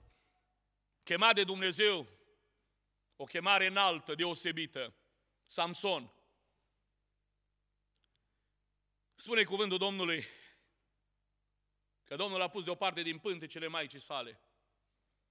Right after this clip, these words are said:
Să fie un izbăvitor pentru Israel.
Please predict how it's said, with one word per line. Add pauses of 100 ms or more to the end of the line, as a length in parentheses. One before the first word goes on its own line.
(280)
Să
fie
un
izbăvitor (380)
pentru
Israel.